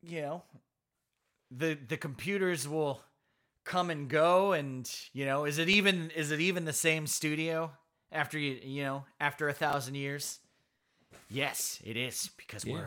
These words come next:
Speaker 1: immortal.
Speaker 2: Yes and no, simultaneously.
Speaker 1: All right, let's, uh,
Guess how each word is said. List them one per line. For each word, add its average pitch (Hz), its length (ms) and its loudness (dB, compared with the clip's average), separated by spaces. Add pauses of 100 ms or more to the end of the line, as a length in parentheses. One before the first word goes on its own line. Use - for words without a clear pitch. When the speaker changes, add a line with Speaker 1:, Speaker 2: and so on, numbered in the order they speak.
Speaker 1:
immortal. 98 320 -10
Speaker 2:
Yes 135 240 6
and 139 240 12
no, 101 240 6 (760)
simultaneously. 95 760 -2 (1200)
Speaker 1:
All 208 220 2
right, 151 320 6 (100)
let's, 139 240 -10
uh, 143 440 2